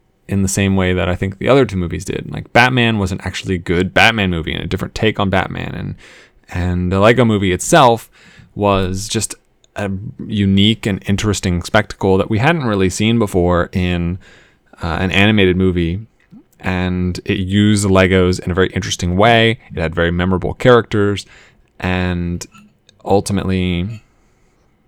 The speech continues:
you know, it had a great soundtrack and, and score.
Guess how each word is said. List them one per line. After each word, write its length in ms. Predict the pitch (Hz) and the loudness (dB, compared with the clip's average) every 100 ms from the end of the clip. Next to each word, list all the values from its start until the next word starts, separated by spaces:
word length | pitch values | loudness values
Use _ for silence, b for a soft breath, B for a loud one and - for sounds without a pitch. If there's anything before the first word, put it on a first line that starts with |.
| 160 156 _ 202 220 | -20 -20 _ -20 -10
you 80 | 214 | -6
know, 200 | 90 90 | -4 -2
it 100 | 85 | 0
had 160 | 92 | 0
a 40 | 85 | 0
great 260 | 87 - | -2 -2
soundtrack 720 | - 151 139 - 110 101 95 | 0 2 2 2 2 2 0
and, 260 | 90 87 85 | -6 -6 -6
and 220 | 87 87 | -6 -6
score. 640 | - - 113 110 107 107 | -6 0 2 4 2 0